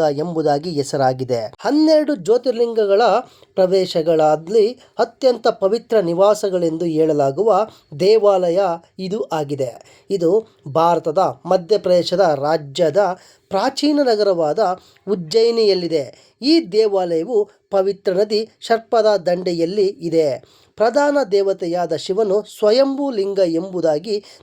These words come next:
ನಂಬಲಾಗಿದೆ. ಲಿಂಗ ರೂಪದಲ್ಲಿರುವ ಶಿವನು ಇತರ ಚಿತ್ರಗಳನ್ನು ಮತ್ತು ಲಿಂಗಗಳಿಗೆ ವಿರುದ್ಧವಾಗಿ ಧಾರ್ಮಿಕವಾಗಿ ಸ್ಥಾಪಿಸಲ್ಪಟ್ಟ ಮತ್ತು ಮಂತ್ರಶಕ್ತಿಯಿಂದ ತುಂಬಿಸಲ್ಪಟ್ಟ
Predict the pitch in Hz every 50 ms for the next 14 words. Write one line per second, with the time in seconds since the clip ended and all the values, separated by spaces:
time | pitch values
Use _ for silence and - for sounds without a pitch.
0 | - 180 180 175 170 180 170 165 156 151 143 147 139 139 127 113 - - _ _
1 | _ _ _ _ - 170 180 190 196 185 180 175 175 175 180 185 170 160 170 160
2 | 151 160 160 151 180 208 226 185 202 233 233 - - _ _ - - - 311 294
3 | 302 277 220 196 214 247 233 _ _ _ _ - 226 226 - 285 277 269 269 -
4 | - 220 - - 226 208 185 175 180 175 175 165 160 160 175 220 247 247 - _
5 | _ - 165 196 208 - _ - 196 185 180 208 240 254 254 240 214 214 196 190
6 | 180 196 180 160 175 202 214 185 170 160 202 190 175 175 175 202 254 247 262 262
7 | - - _ _ _ 151 143 180 196 240 269 269 262 247 - - 214 190 190 196
8 | 220 226 208 220 254 254 - _ _ - - - 202 190 185 180 202 180 - 202
9 | 180 175 - 175 156 - - - 226 196 185 180 - _ _ _ - 190 240 247
10 | - _ - 220 190 160 170 202 262 277 277 - 269 233 - - 226 226 _ -
11 | 226 202 190 208 220 214 180 - _ - 240 254 269 269 254 - - 220 202 190
12 | - 190 180 175 -